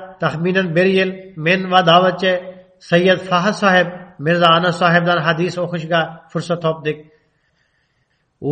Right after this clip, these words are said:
kishi turli mas'uliyatlar hamda betobligiga qaramay, har kuni qoldirmay dars o'tishga harakat qilar edi. Bir marta sog'lig'i o'ta yomonlashgach,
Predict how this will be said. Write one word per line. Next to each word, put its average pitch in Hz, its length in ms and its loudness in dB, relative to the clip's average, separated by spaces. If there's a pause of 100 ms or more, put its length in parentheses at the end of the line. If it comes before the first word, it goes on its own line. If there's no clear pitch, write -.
kishi 170 320 0
turli 175 300 0
mas'uliyatlar 180 760 0 (380)
hamda 175 380 2
betobligiga 185 680 2
qaramay, 185 460 2 (1200)
har 156 240 2
kuni 175 240 0 (280)
qoldirmay 180 500 0
dars 175 200 0
o'tishga 170 360 -4
harakat 175 280 0
qilar 180 240 2
edi. 175 180 -2 (1900)
Bir 147 180 0
marta 175 380 4
sog'lig'i 180 520 4
o'ta 180 300 2
yomonlashgach, 185 720 0